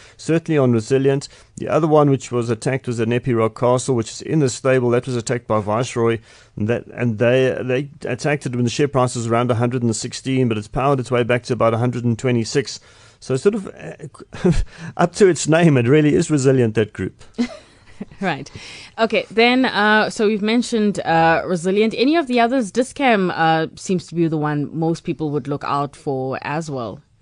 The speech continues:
Speaker 1: Yeah, certainly, because, you know, the, the big fight in, in that space is between Cl-, Clicks and Dis-Chem. The Clicks share price has been very, very strong. Dis-Chem share price, not so much. And the market is wondering why that's happening. You know, theoretically, they're in the, in the same space, so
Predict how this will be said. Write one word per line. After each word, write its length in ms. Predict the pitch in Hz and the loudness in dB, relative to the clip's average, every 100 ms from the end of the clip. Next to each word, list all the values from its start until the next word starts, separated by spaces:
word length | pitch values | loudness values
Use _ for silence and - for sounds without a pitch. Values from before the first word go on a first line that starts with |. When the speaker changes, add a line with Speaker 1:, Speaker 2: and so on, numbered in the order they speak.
| _ - | _ -12
Speaker 1:
Yeah, 280 | 104 110 110 | -2 0 0
certainly, 420 | - 123 - 117 | 0 -4 0 -2
because, 340 | 95 110 110 | 0 0 0
you 100 | 117 | 2
know, 140 | 120 110 | 2 2
the, 240 | 107 78 - | 0 -6 -10
the 220 | 120 120 | -8 -8
big 280 | - 143 - | 2 0 2
fight 400 | 139 135 113 120 | 0 2 2 0
in, 100 | 117 | 0
in 180 | 120 | 2
that 180 | 120 123 | 2 0
space 340 | - 123 120 113 | -2 0 0 -2
is 100 | 107 | -6
between 380 | 107 127 110 | -4 0 0
Cl-, 140 | 107 - - | -2 -14 -4
Clicks 260 | 139 - | -4 -2
and 140 | 110 104 | -2 0
Dis-Chem. 480 | 120 - 135 131 131 - - | -2 0 2 2 0 -10 -6
The 100 | 107 | -4
Clicks 260 | - 151 | -2 -2
share 220 | - 139 139 | 2 2 2
price 300 | 123 117 - | 0 -2 -4
has 80 | 110 | 0
been 180 | 110 | 0
very, 220 | 110 117 113 | 2 0 2
very 240 | 110 104 | 2 0
strong. 460 | - - 139 135 - - _ _ | -2 2 4 2 -4 -20 _ _
Dis-Chem 580 | 139 139 - 135 127 117 | 0 0 2 2 2 0
share 240 | - 131 | 0 0
price, 300 | 117 110 117 | 0 -2 -2
not 220 | 110 120 - | 0 0 2
so 160 | 127 | 2
much. 320 | 113 110 - - - - | 2 0 -4 -20 -20 -2
And 100 | 113 | 2
the 60 | |
market 320 | 117 127 143 | 4 2 2
is 100 | 127 | -4
wondering 480 | 117 120 135 131 120 | 0 2 4 4 4
why 200 | 113 120 | 4 4
that's 240 | 113 110 - | 2 0 0
happening. 420 | 117 117 120 113 | -2 0 0 0
You 160 | 117 | -2
know, 160 | - 185 | -2 -4
theoretically, 560 | - 151 151 135 143 131 | 0 0 0 -4 -4 0
they're 160 | 127 | 2
in 140 | 123 127 | 2 0
the, 180 | - | -2
in 100 | 123 | -2
the 80 | 127 | -2
same 240 | 113 123 120 | -2 -2 -2
space, 320 | - 113 104 | 0 0 2
so 240 | 117 107 | 0 0